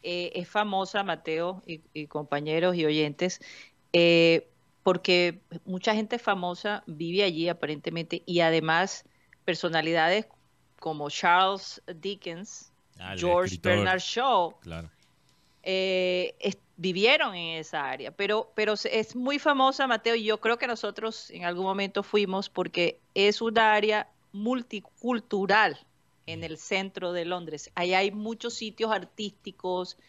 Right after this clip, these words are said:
Speaker 1: donde, ¿recuerdas que en algún momento fuimos y habían estos cafés que vendían también los cómics? Eh,
Speaker 2: Sí, claro que sí.
Speaker 1: el arte pop y todo eso.
Speaker 2: Eh, es un,
Speaker 1: Bueno,
Speaker 2: es un área
Speaker 1: eso es
Speaker 2: cultural.
Speaker 1: Camden Town.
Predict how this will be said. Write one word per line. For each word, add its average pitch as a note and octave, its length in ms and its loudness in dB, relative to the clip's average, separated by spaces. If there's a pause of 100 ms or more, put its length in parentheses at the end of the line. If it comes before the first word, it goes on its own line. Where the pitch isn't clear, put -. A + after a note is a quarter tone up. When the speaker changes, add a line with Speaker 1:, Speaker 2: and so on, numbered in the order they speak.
(520)
Speaker 1:
donde, F3 480 -2
¿recuerdas G#3+ 540 0
que F#3 420 0
en F3+ 60 -4
algún F3 220 -2
momento G3+ 300 0
fuimos G#3 360 0
y G3 100 4
habían F#3 440 4
estos F#3 580 0
cafés F#3+ 680 0
que F3 220 -6
vendían E3+ 440 -2
también E3+ 460 0
los E3+ 200 -2
cómics? F#3 720 0 (480)
Eh, E3 680 2
Speaker 2:
Sí, D#3+ 120 -12
claro G#2 260 -2
que F#2+ 100 -6
sí. D#2+ 240 -10 (360)
Speaker 1:
el F3+ 220 6
arte G3 320 4
pop G3+ 480 2
y F3+ 60 -12
todo F#3 280 -4
eso. F#3 260 -6 (160)
Speaker 2:
Eh, C3 160 -6
es C3+ 80 -4
un, C#3+ 40 -2
Speaker 1:
Bueno, F3+ 260 2
Speaker 2:
es C#3 60 -4
un E3 120 0
área F3+ 160 8
Speaker 1:
eso G#3+ 100 8
es G#3+ 60 6
Speaker 2:
cultural. C#3+ 440 4
Speaker 1:
Camden - 20 -10
Town. D#3 200 -6